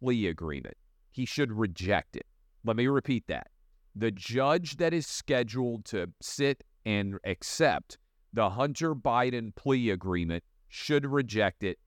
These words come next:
because there is clear evidence that an obstruction of justice in this investigation took place. As a result, any plea agreement should be null and void.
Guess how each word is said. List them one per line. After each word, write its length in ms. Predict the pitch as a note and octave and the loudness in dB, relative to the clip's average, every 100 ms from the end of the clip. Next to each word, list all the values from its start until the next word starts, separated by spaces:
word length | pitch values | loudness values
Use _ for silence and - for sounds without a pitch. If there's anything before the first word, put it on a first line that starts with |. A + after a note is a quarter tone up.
| _ _ | _ _
because 640 | A2+ G#2+ - A#2 A2 G#2 - | -4 -4 0 0 2 -2 -6
there 280 | G#2 G#2 G2 | -2 0 0
is 120 | F2 | -4
clear 580 | - - D3+ D#3+ E3 D3+ A2 | -10 -4 0 2 2 0 0
evidence 560 | A#2 A2 G#2 F#2+ - - _ - | 2 2 -2 -6 -14 -20 _ -2
that 160 | G#2 | 0
an 140 | G2+ G2 | 0 -2
obstruction 880 | F2+ - - C#3 D3 - - D3+ C#3+ | -6 -8 -6 0 0 0 -2 0 0
of 180 | B2 A2 | -4 -6
justice 680 | G2 A2 G#2 - A2+ G2+ - - | -2 0 0 -4 -8 -8 -10 -4
in 260 | B2+ C#3+ | -2 -2
this 220 | C#3 C3+ C#3 | -2 -4 -4
investigation 1080 | C3 A2+ G#2+ - A#2+ G2 G2+ G2 G#2 F#2+ | -2 0 0 0 -4 0 0 -2 -6 -6
took 240 | E2+ G#2 F#2 _ | -6 -8 -8 _
place. 560 | - F#2+ B1+ - - - _ _ _ _ _ | -6 -4 -4 -8 -16 -20 _ _ _ _ _
As 260 | C3 D3 C#3 | 0 2 2
a 160 | D#3+ C#3+ | 0 0
result, 640 | B2+ B2+ G#2 D3 C#3+ C3 _ | 0 -2 0 0 0 -4 _
any 320 | C3 C3+ D3+ | -2 0 0
plea 460 | - - C#3+ C#3+ C#3 | -4 -4 -2 0 -2
agreement 640 | - G#2+ G#2 B2 B2+ B2+ A#2+ | -2 -4 -2 0 0 0 -4
should 340 | - A#2 G#2 | -4 -2 -2
be 140 | F#2+ F#2+ | -2 -2
null 380 | F#2+ A#2+ D3 D3 | 0 2 2 2
and 160 | C3+ | 0
void. 400 | G#2+ G2+ G2 G2 | -2 0 0 -2